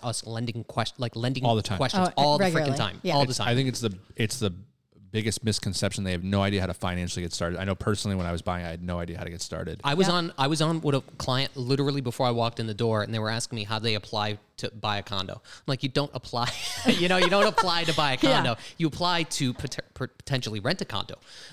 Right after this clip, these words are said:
Speaker 1: But, uh, I would say lender, and just having that connection and being able to ask, like, high level questions, and I would parlay that into appraiser.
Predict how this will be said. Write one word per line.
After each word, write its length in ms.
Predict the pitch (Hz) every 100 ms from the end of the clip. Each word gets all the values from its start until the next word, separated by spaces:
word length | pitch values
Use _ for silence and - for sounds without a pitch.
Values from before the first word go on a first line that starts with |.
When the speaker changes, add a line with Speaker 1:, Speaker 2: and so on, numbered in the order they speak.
| -
Speaker 1:
But, 180 | 120 110
uh, 160 | 104 -
I 100 | 147
would 140 | 220
say 160 | - 214
lender, 320 | 135 165 190
and 100 | 175
just 180 | 135 -
having 420 | - 135 156 165 143
that 280 | 123 123 -
connection 540 | 127 120 - - 120
and 120 | 117
being 240 | 110 117 117
able 200 | 120 117
to 100 | 95
ask, 320 | 110 107 - - - - -
like, 240 | 104 98 - -
high 260 | - 135
level 240 | 151 151 139
questions, 680 | - 123 - 120 113 107 -
and 380 | 113 107 107 104 _ -
I 100 | 156
would 200 | 220 -
parlay 320 | 160 139 151
that 260 | 175 160 -
into 800 | 135 123 - - 120 117 113 - _ _ _
appraiser. 480 | - - 123 117 -